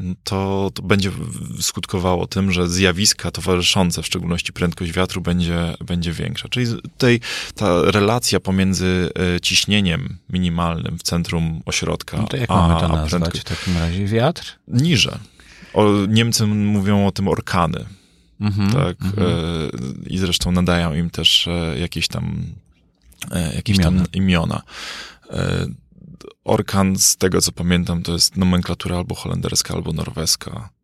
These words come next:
Speaker 1: albo właśnie niemiecka. E, silny niż, e, średnich szerokości geograficznych. Natomiast fizycznie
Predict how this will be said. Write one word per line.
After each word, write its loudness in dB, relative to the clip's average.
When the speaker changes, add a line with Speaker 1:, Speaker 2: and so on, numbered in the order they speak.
Speaker 1:
albo -18
właśnie -8
niemiecka. -8
E, 2
silny 4
niż, 4
e, 2
średnich 2
szerokości -2
geograficznych. -2
Natomiast -2
fizycznie 0